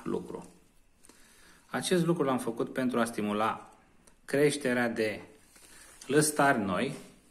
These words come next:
Ce se întâmplă dacă cresc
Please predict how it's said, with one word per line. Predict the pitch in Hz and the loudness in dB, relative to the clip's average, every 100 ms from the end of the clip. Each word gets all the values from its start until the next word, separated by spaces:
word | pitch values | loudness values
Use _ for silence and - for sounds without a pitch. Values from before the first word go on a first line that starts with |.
| - - - - - - - - - - _ _ - _ - - _ _ _ _ _ _ _ - _ _ _ | -20 -20 -20 -20 -14 -8 -8 -10 -18 -20 _ _ -20 _ -20 -20 _ _ _ _ _ _ _ -20 _ _ _
Ce | - 190 | -2 2
se | 196 | 4
întâmplă | 190 180 185 170 | 4 4 2 4
dacă | 151 151 151 143 135 - - - - _ _ _ _ _ - _ | 6 4 4 0 0 -8 -20 -20 -20 _ _ _ _ _ -20 _
cresc | - 135 131 - | 0 0 0 -6